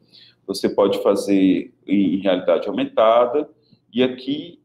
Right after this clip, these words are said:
você, criando uma sala, você manda um código para os alunos, e quando ele entra, você consegue dar aqui a sua aula, orientando os alunos que vão acompanhar o que você está falando aqui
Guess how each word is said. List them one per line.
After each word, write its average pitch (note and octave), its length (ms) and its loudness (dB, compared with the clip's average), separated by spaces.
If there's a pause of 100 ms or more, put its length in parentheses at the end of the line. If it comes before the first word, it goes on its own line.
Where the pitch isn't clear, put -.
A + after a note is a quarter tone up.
você, B2 680 -2
criando B2 360 0
uma A#2+ 100 -4
sala, C#3+ 400 0
você - 220 -12
manda C3 300 -8
um B2+ 100 -10
código G2+ 440 0
para G#2+ 120 -18
os A2 80 -14
alunos, C3+ 400 -6
e C#3+ 40 -20
quando F3+ 300 -6
ele G#2+ 200 0 (260)
entra, - 320 -8 (420)
você C3 280 -6
consegue C#3 500 0
dar A2+ 320 2
aqui A#2 220 -4
a A2+ 60 2
sua A#2+ 360 0
aula, A2+ 440 2 (440)
orientando A#2 760 0
os A#2 120 -8
alunos G#2+ 420 -2
que C3 120 -14
vão B2+ 200 -8
acompanhar B2 480 -6
o A2 60 -10
que - 100 -20
você - 260 -16
está C3+ 260 -4
falando B2+ 560 -4
aqui A2 440 -14